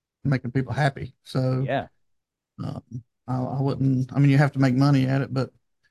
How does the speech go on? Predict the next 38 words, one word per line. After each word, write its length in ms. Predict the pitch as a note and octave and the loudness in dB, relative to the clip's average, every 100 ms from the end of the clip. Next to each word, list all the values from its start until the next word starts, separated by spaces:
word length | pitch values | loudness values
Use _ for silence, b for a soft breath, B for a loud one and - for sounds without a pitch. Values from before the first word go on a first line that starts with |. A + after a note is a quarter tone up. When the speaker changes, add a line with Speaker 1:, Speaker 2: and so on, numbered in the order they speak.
| _ _ _ _ _ | _ _ _ _ _
Speaker 1:
you 200 | A#2+ B2+ | -4 -2
have 220 | C3 B2+ B2 | 0 -2 -2
to, 460 | C3 B2+ B2+ F#2 - _ D3 | 0 0 -2 -6 -14 _ -6
I 60 | |
don't 160 | A#2+ G#2 | -6 -6
know, 200 | A2 C3 - _ _ B2+ | -10 -12 -14 _ _ -8
I 40 | |
guess 160 | C3 C3 | -6 -4
the 100 | C3 | -2
best 200 | C3 C3 | -2 0
way, 300 | C3+ C3 B2+ | 0 2 0
I, 180 | B2 B2+ - | -4 -8 -12
I, 100 | - _ _ _ _ _ _ _ _ _ _ _ - | -14 _ _ _ _ _ _ _ _ _ _ _ 0
usually 300 | D3 E3+ D#3 | 4 4 6
when 80 | C#3 | 4
we 60 | C#3+ | 6
see 160 | D#3+ | 4
a 40 | C#3 | 4
customer, 380 | D3+ C#3+ C#3 | 4 4 4
they're 140 | C3 B2+ | 4 2
very 580 | C3 D3+ D3 C3+ C3+ C3+ | 2 4 4 4 2 2
not 200 | C#3 C3 | 0 0
in 80 | C3 | -2
a 40 | |
good 140 | C3+ | -2
mood 260 | C3 C3+ C3 | 0 0 0
when 140 | C3 | -2
we 100 | C3 | -4
get 220 | B2 C3 - | -4 -4 -2
there, 200 | B2 B2+ | -4 -2
and 100 | C3 | -6
it's 80 | |
pretty 200 | - C#3+ C#3 | -4 0 2
easy 200 | C#3 C3+ | 2 0
to 60 | |
make 160 | C3+ C3+ | -2 -2
'em 100 | C3+ | -2
happy 480 | C3 C3+ B2+ B2 | 0 0 -2 -6